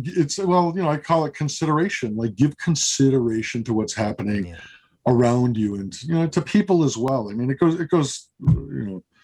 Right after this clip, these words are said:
Speaker 1: from one end to the other. It's like, give consideration to people, to what you're interested in. You know, don't just, like, ingest things and, you know, poop 'em out and then you're done with it. It's like, you know,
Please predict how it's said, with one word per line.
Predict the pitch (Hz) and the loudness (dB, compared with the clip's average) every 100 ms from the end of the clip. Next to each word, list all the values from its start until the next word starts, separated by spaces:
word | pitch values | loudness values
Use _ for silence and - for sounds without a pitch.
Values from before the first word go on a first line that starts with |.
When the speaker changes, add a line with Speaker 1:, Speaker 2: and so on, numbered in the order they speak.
| _ _ | _ _
Speaker 1:
from | - 135 | 0 4
one | 135 127 | 4 2
end | 117 | -2
to | 117 | -4
the | 98 101 | -2 -2
other. | 101 95 | -2 -2
It's | 95 110 | -2 -2
like, | 98 | -2
give | 117 | -4
consideration | - 120 - 110 120 131 - | -2 -2 2 2 2 2 -2
to | 131 | -2
people, | - 139 135 127 | 0 0 0 0
to | 123 | 0
what | 104 113 | -2 -2
you're | 110 - | -4 -6
interested | 120 - - 123 | -2 2 0 2
in. | 131 - - - _ - | 0 -2 -20 -20 _ 2
You | 123 | 2
know, | |
don't | 120 156 160 | 4 2 4
just, | 170 - 139 | 0 0 -2
like, | 123 - _ - | -2 -4 _ 0
ingest | 139 113 107 139 - - | 0 2 0 0 0 -2
things | 139 135 135 113 | 2 2 2 -2
and, | 120 117 113 | -4 -2 -2
you | |
know, | 110 | -4
poop | - 135 123 | 0 0 2
'em | 123 | 0
out | 123 117 - | 0 -2 -2
and | 131 | -2
then | 131 127 | 0 0
you're | 120 | 0
done | 117 127 135 | 0 0 0
with | 120 113 | -2 -4
it. | 107 107 | -6 -4
It's | 110 - | -4 0
like, | 117 110 | 2 2
you | 127 | 2
know, | 113 110 | 0 -2